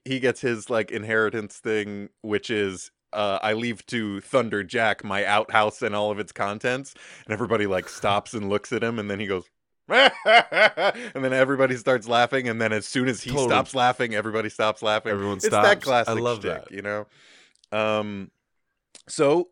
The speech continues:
Speaker 1: uh, Ted gets his inheritance, which is, uh, the home, the cabin that his mother lived in, and he goes up and, uh, a-, also learns about the upcoming, at the bar, he learns about the upcoming dog sledding race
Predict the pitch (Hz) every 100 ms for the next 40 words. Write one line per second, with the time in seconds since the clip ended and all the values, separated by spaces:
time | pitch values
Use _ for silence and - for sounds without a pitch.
0 | - 113 113 110 - 120 127 135 - 113
1 | - - - 156 147 104 95 90 - 101
2 | 135 - 98 - 98 92 - - _ -
3 | 90 90 87 _ _ _ _ - 107 98
4 | 95 95 - 135 120 135 98 - 101 107
5 | 104 101 - 98 95 92 92 92 92 104
6 | 110 117 - - - - 101 101 101 104
7 | 113 123 - 101 - - 101 101 104 101
8 | 98 - _ - 95 95 92 - _ -
9 | _ 123 - 131 151 143 160 120 107 110
10 | 107 92 95 - - 123 - - 104 98
11 | 98 95 - _ 107 - 104 110 101 104
12 | 101 95 90 90 - 98 - 107 95 95
13 | 87 95 92 - 90 90 87 85 82 -
14 | -